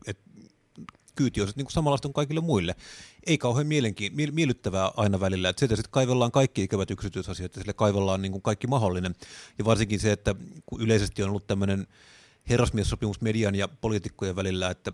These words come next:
poliitikko saa kyllä itse tavallaan piirtää ne rajat, minkä yli media ei tule. Mutta Mika Aaltola on kyllä esitellyt vaatekaappinsa, puolisonsa, lapsensa ja niin kuin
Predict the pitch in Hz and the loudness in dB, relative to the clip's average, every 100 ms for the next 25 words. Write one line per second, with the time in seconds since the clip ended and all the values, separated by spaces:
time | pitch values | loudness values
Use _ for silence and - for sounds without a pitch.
0 | 82 - 107 104 104 110 104 101 104 104 | -12 -6 -4 -2 -6 -6 -4 -4 -2 -2
1 | - 113 _ _ _ - 85 98 101 101 | -2 -6 _ _ _ -20 -6 -2 0 0
2 | 95 127 - 98 92 92 98 85 - - | 0 0 0 -2 -4 -2 0 -2 -6 -10
3 | - 98 95 98 98 101 95 92 107 98 | -8 -6 -2 0 0 0 -2 0 0 0
4 | - 98 76 - - - - _ 110 107 | -2 -4 -4 -6 -16 -20 -20 _ -2 -2
5 | - 98 - _ _ - 117 120 104 98 | -4 -6 -8 _ _ -8 -4 -2 -2 0
6 | 98 98 101 101 98 95 101 95 110 110 | 0 0 0 -2 0 -2 -2 -2 -2 -2
7 | 101 101 95 - 104 - 104 92 92 92 | -4 -6 -6 -6 -6 -4 -4 -2 -6 -4
8 | 98 - 95 95 90 90 87 - | -4 -2 -4 -4 -4 -6 -8 -6